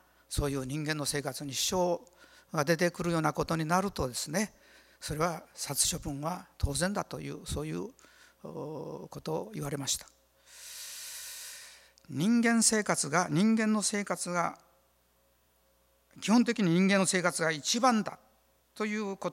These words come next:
葉には、まあ、人間の傲慢さを少し私は感じました。まあ、少し引っかかりを覚えました。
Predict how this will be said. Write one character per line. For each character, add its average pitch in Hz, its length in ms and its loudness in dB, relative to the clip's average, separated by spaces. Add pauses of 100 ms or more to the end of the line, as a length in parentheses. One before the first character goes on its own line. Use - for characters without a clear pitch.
葉 185 140 4
に 185 140 0
は、 196 340 2 (2000)
ま 185 220 0
あ、 156 140 -8 (840)
人 147 180 -2
間 143 140 -2
の 143 320 -4
傲 156 160 4
慢 165 200 6
さ 175 140 4
を 175 80 4
少 - 220 0
し - 360 -4
私 151 260 -6
は 175 80 0
感 139 180 -4
じ 135 80 -8
ま 135 80 -10
し - 100 -4
た。 - 100 -14 (2250)
ま 147 100 -4
あ、 - 20 -2
少 - 160 2
し - 160 0
引 170 80 -10
っ - 100 -18
か 160 100 -4
か 170 120 2
り 165 120 -2
を 165 100 0
覚 156 140 -4
え 170 40 -4
ま 165 120 -2
し - 80 -2
た。 - 100 -12